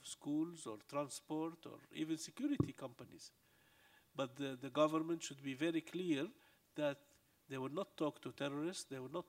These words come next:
talk to militias, they will only talk to people who are following the civilized way of life, like anyone, anyone else in, in, in the world. Thank you.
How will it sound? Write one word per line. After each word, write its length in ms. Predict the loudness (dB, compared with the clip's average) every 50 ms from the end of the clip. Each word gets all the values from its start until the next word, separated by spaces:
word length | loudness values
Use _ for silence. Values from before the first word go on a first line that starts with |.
| _
talk 220 | -4 -4 -4 -4 -6
to 100 | -6 -4
militias, 640 | -4 -4 -4 -4 -4 -4 -2 -2 -2 -2 -4 -8 -10 -6
they 100 | -2 -2
will 180 | 0 0 0 0
only 260 | 0 2 2 0 0
talk 340 | 0 0 -2 -2 -2 -4 -10
to 80 | -10
people 380 | -8 0 0 0 0 2 -2 -2 -2 -2 -4
who 240 | -4 -2 -2 -4 -4 -2
are 200 | 0 0 0 0 -2 -6 -16 -20 -20 -20 -20 _
following 440 | _ 2 2 4 4 4 2 0 -2 -6
the 80 | -6
civilized 720 | -2 -2 0 0 0 0 2 4 4 4 4 2 -2 -6 -12 -16 -14
way 400 | -2 2 4 4 4 4 2 2 0 -2
of 160 | -8 -8 -6
life, 420 | -2 0 0 0 0 -2 -10 -18 -20 _ -20 -14 _
like 300 | 0 0 0 0 0 -4
anyone, 340 | -4 -4 -4 -4 -4 -6 -6 -6 -8
anyone 360 | -8 -6 -6 -6 -6 -6 -6
else 360 | -8 -8 -8 -10 -12 -12 -12 -16 _ _ -20 _ _ _ _ _
in, 120 | -14 -14 -14 -14 -16 -18 -20 _ _ -20 -20 -18
in, 80 | -18 -18 -18 -18 -18 -18 -16 -16 -14 -14
in 80 | -12 -8
the 100 | -6 -4
world. 240 | -4 -4 -6 -8 -12 -12 _
Thank 240 | -10 -10 -10 -10 -14
you. 100 | -16